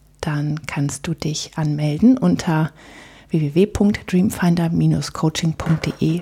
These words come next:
schrägstrich sommerkurs. Und, ähm, unter allen, die sich jetzt im Juni anmelden, weil den, man kann sich nur im Juni anmelden, danach mache ich ihn dann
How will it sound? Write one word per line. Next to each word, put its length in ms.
schrägstrich 920
sommerkurs. 840
Und, 640
ähm, 320
unter 240
allen, 280
die 120
sich 180
jetzt 160
im 140
Juni 480
anmelden, 640
weil 140
den, 140
man 160
kann 220
sich 180
nur 180
im 80
Juni 380
anmelden, 420
danach 340
mache 200
ich 140
ihn 60
dann 180